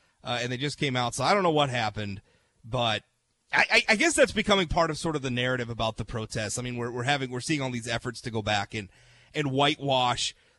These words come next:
the Dakota Access Pipeline protests and to make it seem like it wasn't a bunch of ideological extremists who came to South Central North Dakota and threw bombs and, and, uh, had, you know, mil-, uh, millions of dollars in property damage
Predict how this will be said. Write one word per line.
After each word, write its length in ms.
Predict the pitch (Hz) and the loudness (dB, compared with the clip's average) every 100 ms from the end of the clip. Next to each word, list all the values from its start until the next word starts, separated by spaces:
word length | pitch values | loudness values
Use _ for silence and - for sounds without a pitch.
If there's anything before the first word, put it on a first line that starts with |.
| - | -2
the 100 | 147 | -2
Dakota 360 | 139 147 135 | 0 2 2
Access 800 | 117 117 - 131 113 113 - - - - | 2 0 -2 -4 -4 -2 -4 -6 -16 -10
Pipeline 480 | - 127 123 117 110 | -4 -2 0 -2 -2
protests 600 | - 117 - 117 110 - | -4 -4 -2 -2 0 -2
and 100 | 117 | -4
to 40 | 110 | -4
make 220 | 113 - | -6 -6
it 80 | 107 | -8
seem 260 | - 117 | -6 -4
like 280 | 110 104 95 - - _ - | -4 -4 -6 -16 -20 _ -4
it 220 | 156 139 | -2 0
wasn't 440 | 151 151 135 135 135 | 4 4 2 0 -2
a 80 | |
bunch 280 | 120 131 127 | 0 0 0
of 120 | 131 - | -4 -2
ideological 800 | 143 139 120 117 123 120 135 120 | -2 0 0 0 0 -2 -4 -4
extremists 680 | 110 - 147 143 127 120 - | -2 -4 -2 -2 0 -2 -4
who 80 | 131 | -4
came 220 | - 131 | -6 -6
to 80 | 120 | -6
South 280 | - 127 120 | -2 -2 -2
Central 340 | 139 117 123 | -6 -6 -6
North 200 | 117 117 | -6 -6
Dakota 480 | 110 - 175 156 143 - - | -6 2 2 4 0 -4 -14
and 160 | - 131 | -8 -6
threw 200 | - 135 | -4 -4
bombs 600 | 120 147 156 151 147 143 - _ - | 0 2 4 2 0 -6 -12 _ -6
and, 460 | 135 123 117 113 113 | -2 -2 -2 -8 -10
and, 480 | 117 117 113 110 104 | -6 -4 -4 -8 -6
uh, 360 | 117 107 98 95 | -2 -2 -2 -6
had, 400 | 123 123 117 110 | -4 -2 -2 -6
you 80 | 123 | -6
know, 80 | 110 | -4
mil-, 240 | 135 127 123 - 92 107 _ _ _ _ _ _ _ | -2 -4 -6 -12 -16 -18 _ _ _ _ _ _ _
uh, 300 | 107 87 64 120 | -10 -8 -10 -6
millions 480 | 147 180 185 170 | 0 2 4 2
of 100 | 151 | -2
dollars 360 | 139 143 143 139 | 0 2 2 -2
in 80 | 123 | -2
property 400 | 139 139 143 135 | 0 0 0 -2
damage 640 | 123 131 131 127 120 - | -2 0 0 -2 -4 -8